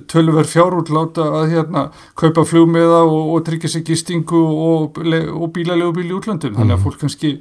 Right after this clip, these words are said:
Speaker 1: heldur að sér höndum aðeins lengur.
Speaker 2: Einmitt. En við höfum líka heyrt fréttir af því að mörg ríki hafa meinað rússneskum loftförum, eh, aðgang að lofthelginni og það vantarlega, eh, bara snýst það við og, og mörgum, eh, flugförum frá þessum ríkjum er meinað að koma inn í rússneska lofthelgi. Hefur þetta áhrif á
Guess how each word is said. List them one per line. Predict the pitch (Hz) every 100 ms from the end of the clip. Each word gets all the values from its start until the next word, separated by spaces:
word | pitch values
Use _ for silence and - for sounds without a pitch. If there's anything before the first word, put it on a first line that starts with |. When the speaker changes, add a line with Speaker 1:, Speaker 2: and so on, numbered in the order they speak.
| - - -
Speaker 1:
heldur | 151 143 151
að | 147
sér | 156
höndum | 143 165 170 165
aðeins | 165
lengur. | 196 - 123 - _
Speaker 2:
Einmitt. | - 107 98 - - _ - - - - -
En | - 131
við | 135
höfum | 139
líka | 135 131
heyrt | 139 -
fréttir | 139 - 131
af | -
því | 135
að | 123 120 110 -
mörg | 113 123 120 123
ríki | 123 - 120
hafa | 117
meinað | 113 120 127 120 110 - 123
rússneskum | 117 127 - 113 123
loftförum, | 131 - 139 139 131 - -
eh, | 127 110
aðgang | 110 113 120 104
að | 101
lofthelginni | 120 - 135 135 147 151 143 _ _ _ - - _ _ _
og | 117 110
það | 123 127 113 90
vantarlega, | 127 127 - 127 123 123 117
eh, | 113 113 139 175 165 185 -
bara | 127 120
snýst | - 120
það | - 117
við | 156 170
og, | 120
og | 120 117
mörgum, | 131 123 127 110
eh, | 117 - - - - - - -
flugförum | - 139 - 127 117
frá | 120
þessum | - 147 139
ríkjum | 127 117 117
er | 113
meinað | 127 127 113
að | 113 -
koma | 123 117
inn | 110
í | 113 110
rússneska | 123 - 120 117
lofthelgi. | 110 - 95 107
Hefur | 139
þetta | 143 131 165
áhrif | 170 175
á | 160